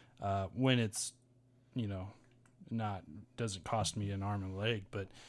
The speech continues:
I think he eventually takes over the job, and it's just a matter of when.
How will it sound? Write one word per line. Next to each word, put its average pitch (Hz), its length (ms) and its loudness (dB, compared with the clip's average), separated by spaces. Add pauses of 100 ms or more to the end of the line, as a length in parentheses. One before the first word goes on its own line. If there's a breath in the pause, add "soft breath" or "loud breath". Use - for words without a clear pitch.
(220 loud breath)
I 123 80 6
think 120 200 4
he 110 400 2
eventually 113 500 0
takes 110 260 -2
over 104 140 -2
the 107 100 0
job, 104 440 4
and 98 320 2
it's 107 140 -2
just 107 220 0
a - 20 0
matter 101 320 4
of 95 140 0
when. 104 380 4